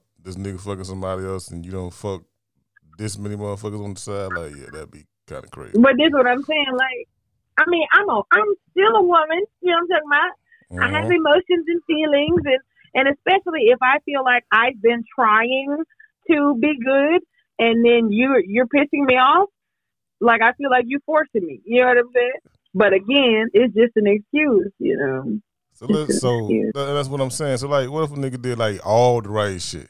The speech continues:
Speaker 1: punched all the boxes, did all the right shit, and kept you happy?
Speaker 2: I would have to see it to believe it. Yep. Like, okay, so I'm
Speaker 1: But
Speaker 2: not a nymphomaniac. Like, I'm
Speaker 1: Okay.
Speaker 2: not just gonna fuck anything, everything, anytime, anywhere.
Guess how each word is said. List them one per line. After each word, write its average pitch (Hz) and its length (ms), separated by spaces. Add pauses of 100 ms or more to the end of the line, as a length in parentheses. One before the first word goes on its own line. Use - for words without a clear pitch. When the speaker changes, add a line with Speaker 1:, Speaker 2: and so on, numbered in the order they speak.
(140)
Speaker 1:
punched 131 340
all 117 240
the 107 60
boxes, 98 440
did 92 160
all 98 220
the 95 40
right 98 280
shit, 95 320 (480)
and - 100
kept 110 260
you 101 120
happy? 95 380 (500)
Speaker 2:
I - 160
would 285 140
have 294 140
to 262 200
see 262 200
it 240 80
to 277 80
believe 285 460
it. - 160 (500)
Yep. - 280 (840)
Like, 190 400
okay, 202 360 (100)
so 190 340
I'm 247 140
Speaker 1:
But 285 80
Speaker 2:
not 330 340 (220)
a 190 120
nymphomaniac. 160 1000 (220)
Like, 160 220
I'm 254 140
Speaker 1:
Okay. - 20
Speaker 2:
not 254 220
just 226 180
gonna 180 280
fuck 190 160 (120)
anything, 196 600
everything, 185 680
anytime, 190 640
anywhere. 190 560